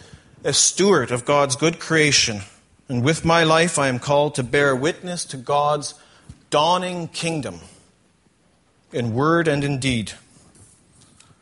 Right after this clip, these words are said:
But let me tell you that effectively I am living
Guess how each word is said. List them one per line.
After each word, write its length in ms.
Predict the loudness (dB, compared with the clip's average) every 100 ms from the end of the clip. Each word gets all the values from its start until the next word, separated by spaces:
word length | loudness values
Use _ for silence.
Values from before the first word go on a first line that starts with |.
| _ -20 -20 _ _ _
But 140 | -8 -2
let 200 | -2 -2
me 120 | -6
tell 260 | -2 -2
you 220 | -2 -4 -6
that 280 | -4 -4 -8 -20 -20 -20 _ _ _
effectively 800 | -8 -4 -4 -2 -4 -2 -2 -4
I 160 | -2 -2
am 200 | -2 -2
living 380 | -2 -4 -6